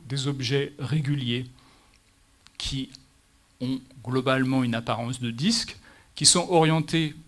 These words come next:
par rapport à nous de façon complètement aléatoire.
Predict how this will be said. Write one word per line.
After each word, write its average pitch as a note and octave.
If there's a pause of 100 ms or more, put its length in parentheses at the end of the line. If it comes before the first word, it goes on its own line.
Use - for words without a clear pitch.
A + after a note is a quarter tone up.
(220)
par C3
rapport C3
à C3
nous C3+
de B2+
façon C3
complètement C#3
aléatoire. C#3